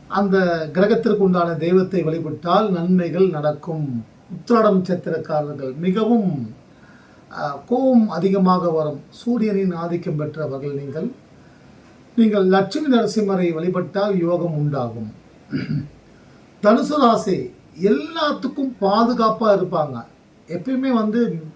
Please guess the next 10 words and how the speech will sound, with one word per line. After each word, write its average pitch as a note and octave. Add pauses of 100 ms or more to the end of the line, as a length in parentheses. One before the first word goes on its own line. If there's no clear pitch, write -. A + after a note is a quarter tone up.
(360)
ரொம்ப A#3+
ஒரு F#3+
மெச்சூர் C4
மைண்டா G#3
இருப்பாங்க. C3+ (460)
ரொம்ப G3
அடுத்தவர்களுக்கு A#3+ (560)
அறிவுரை C4+
சொல்லக்கூடிய G#3+
அளவுக்கு, G3+